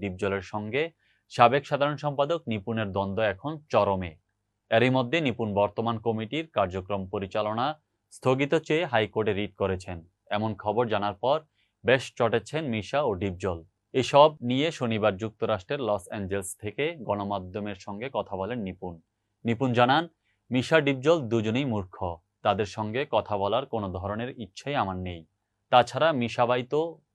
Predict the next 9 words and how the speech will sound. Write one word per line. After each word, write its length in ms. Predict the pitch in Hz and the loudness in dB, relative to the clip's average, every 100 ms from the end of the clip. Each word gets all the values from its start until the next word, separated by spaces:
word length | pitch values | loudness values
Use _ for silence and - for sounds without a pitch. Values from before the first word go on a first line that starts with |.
| - | -6
ভীষণ 340 | 113 131 165 151 | -4 -2 -4 -4
মিথ্যুক 360 | 110 - 143 | -4 -4 -2
একজন 280 | 131 92 98 | -2 -2 -4
মানুষ, 300 | 92 90 87 - _ _ _ _ | -4 -6 -10 -16 _ _ _ _
তাদের 240 | 120 107 | 4 4
সঙ্গে 380 | 120 127 131 147 | 0 -4 -2 0
এখন 360 | 143 107 117 113 - | 2 0 -4 -10 -2
এ 140 | 120 | 0
বিষয়ে 420 | 127 120 143 92 | 0 0 0 0